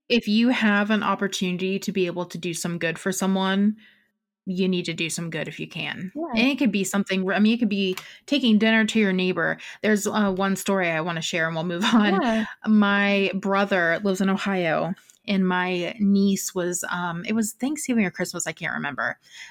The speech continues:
Speaker 1: Their next door neighbor was an elderly gentleman, and his wife had passed away. My niece, who was, like, seven at the time maybe,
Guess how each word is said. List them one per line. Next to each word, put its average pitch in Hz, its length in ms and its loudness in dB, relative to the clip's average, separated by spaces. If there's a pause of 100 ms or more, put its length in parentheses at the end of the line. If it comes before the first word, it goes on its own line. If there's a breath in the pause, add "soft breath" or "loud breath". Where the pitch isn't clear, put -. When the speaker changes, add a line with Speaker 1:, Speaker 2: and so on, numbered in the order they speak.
Speaker 1:
Their 208 120 2
next 214 220 2
door 202 140 0
neighbor 185 300 0
was 175 160 -2
an 175 100 -4
elderly 165 720 -4
gentleman, 170 680 -4
and 190 120 -2
his 185 160 0
wife 170 280 -2
had 180 100 -10
passed - 320 -6
away. 127 400 -4 (340 loud breath)
My 202 240 2
niece, 208 680 2
who 214 180 0
was, 202 200 2
like, 165 260 -4
seven 190 520 2
at 220 120 2
the 226 60 -4
time 220 360 2
maybe, 226 500 4